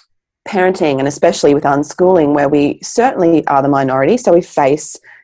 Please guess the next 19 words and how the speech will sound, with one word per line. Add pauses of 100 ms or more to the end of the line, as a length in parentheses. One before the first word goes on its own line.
can
face
a
lot
of
judgment
from
people.
We
have
to
be
so
confident (520)
in
our
own
choices, (400)
always.